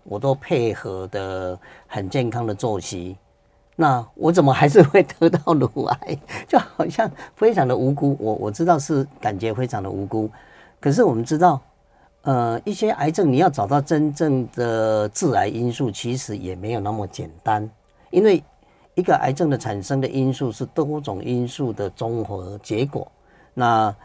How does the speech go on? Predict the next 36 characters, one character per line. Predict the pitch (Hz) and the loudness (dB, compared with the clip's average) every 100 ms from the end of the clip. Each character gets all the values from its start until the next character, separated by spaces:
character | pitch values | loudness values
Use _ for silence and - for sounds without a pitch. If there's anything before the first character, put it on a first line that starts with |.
| - | -2
大 | - 143 | 2 4
家 | 139 | 2
所 | 135 95 | 0 -4
知 | 87 131 | -6 -4
道 | 135 120 | 2 2
的 | 104 | 0
最 | - 175 | 0 0
简 | 131 113 | 0 0
易 | 143 | 0
的 | 123 | 2
来 | 117 | 0
讲， | 123 110 | -2 -4
你 | - 123 | -4 -4
说 | 165 | -2
我 | 185 120 | -2 0
家 | 160 | 0
族 | 147 117 | 0 0
没 | 123 | 0
有 | 131 113 - 117 | -2 -4 -10 -8
人 | 107 101 | -6 -2
得 | 113 | -2
乳 | 120 98 | 0 -2
癌， | 95 | -2
为 | 151 156 | 2 0
什 | 107 | 0
么 | 95 | -4
我 | 92 | -4
得 | 101 107 | -2 -4
乳 | 98 | -4
癌？ | 82 85 _ _ _ _ - | -6 -12 _ _ _ _ -8
那， | 117 101 - | -2 -2 -2
那 | 120 | -2
你 | 107 101 | -2 -4
可 | 92 110 | -6 -4
以 | 120 | -4
想， | 101 92 | -4 -8